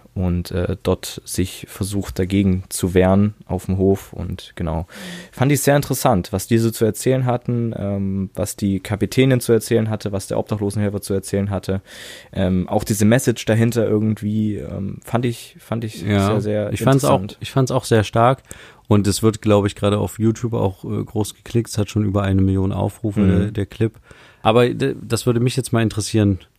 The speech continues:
Speaker 2: Also ich kannte viele Aspekte davon schon.
Speaker 1: Mhm.
Speaker 2: Ähm, was, was von den Sachen, o-, oder sa-, fragen wir anders, ähm, hat das jetzt bei dir irgendeine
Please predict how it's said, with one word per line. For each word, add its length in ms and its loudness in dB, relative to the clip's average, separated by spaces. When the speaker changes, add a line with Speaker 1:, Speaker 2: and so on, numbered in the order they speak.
Speaker 2:
Also 380 2
ich 160 -8
kannte 340 0
viele 480 0
Aspekte 460 -2
davon 340 -2
schon. 380 0
Speaker 1:
Mhm. 300 0
Speaker 2:
Ähm, 600 4
was, 540 -2
was 260 -2
von 200 2
den 180 2
Sachen, 460 0
o-, 220 0
oder 180 4
sa-, 160 -4
fragen 240 -4
wir 100 -4
anders, 340 -4
ähm, 640 4
hat 160 0
das 180 0
jetzt 180 -2
bei 120 4
dir 200 4
irgendeine 480 0